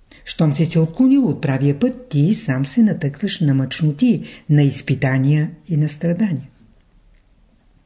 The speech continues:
За да не страдаш, ти или трябва да минеш направо през пътя,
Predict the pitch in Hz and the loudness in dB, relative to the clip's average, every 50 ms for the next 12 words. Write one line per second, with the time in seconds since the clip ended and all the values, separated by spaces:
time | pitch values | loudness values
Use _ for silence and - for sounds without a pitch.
0 | _ _ _ _ _ _ _ _ _ _ _ _ _ _ _ 156 135 120 135 120 | _ _ _ _ _ _ _ _ _ _ _ _ _ _ _ -6 -4 -4 -4 -2
1 | 123 120 117 107 - - 185 214 240 220 160 120 - - - _ _ _ _ _ | -4 -4 -6 -8 -8 -6 -4 -2 0 0 -2 -2 -6 -10 -16 _ _ _ _ _
2 | _ _ _ _ _ _ - - - _ - - 160 165 175 175 175 - 147 147 | _ _ _ _ _ _ -20 -20 -20 _ 0 2 4 4 6 4 4 2 2 0
3 | 147 - 135 135 135 165 220 220 269 254 247 240 220 220 214 - - 196 196 196 | 0 0 -2 0 0 0 2 2 2 4 4 4 4 2 2 0 -2 -2 -2 -2
4 | - - 269 262 233 175 147 143 143 131 123 - - - 143 135 127 - 160 190 | 0 2 2 2 2 2 0 0 0 -2 -4 -4 -4 -4 -2 -2 -2 -2 -2 -4
5 | 214 | -4